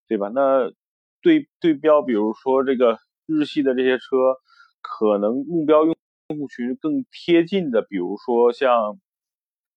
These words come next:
呃，现在本田的这个，呃，应该是新思域啊，那可能目标人群有些重合。那思域的价格才多少啊？可能买一个最高配的十七八万就够了，对吧？一点五T的动力也不弱，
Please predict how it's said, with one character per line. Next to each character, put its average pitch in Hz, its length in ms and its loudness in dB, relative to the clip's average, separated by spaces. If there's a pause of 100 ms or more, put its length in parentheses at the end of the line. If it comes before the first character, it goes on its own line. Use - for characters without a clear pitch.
(440)
呃， 98 140 2
现 123 140 -4
在 123 80 2
本 98 220 -4
田 95 260 -4
的 113 140 0
这 110 120 0
个， 90 240 2 (760)
呃， 95 180 -2
应 117 160 -2
该 127 80 0
是 131 100 -4
新 - 380 -4
思 147 220 -2
域 156 200 0
啊， - 80 -2 (480)
那 117 60 -12
可 - 180 -14
能 101 160 -4
目 147 200 -2
标 135 180 4
人 123 200 0
群 117 140 -10
有 104 160 -6
些 120 180 -6
重 104 220 -12
合。 98 140 -4 (460)
那 127 100 -4
思 190 240 -2
域 196 80 2
的 135 100 0
价 110 180 -2
格 92 120 0
才 92 100 -12
多 87 220 -8
少 - 80 -10
啊？ - 160 -10 (180)
可 117 60 -12
能 107 100 -6
买 98 160 0
一 107 80 -2
个 135 100 0
最 147 140 -6
高 147 220 0
配 147 180 -4
的 113 100 -2
十 - 140 -10
七 - 120 -20
八 120 180 2
万 120 120 0
就 104 100 -6
够 127 180 0
了， - 120 -10 (720)
对 113 120 -4
吧？ 104 160 -2
一 117 100 -4
点 123 220 2
五 - 100 -8
T - 160 -8
的 107 140 2
动 120 280 -6
力 101 100 -4
也 90 100 -2
不 104 120 -6
弱， 131 280 2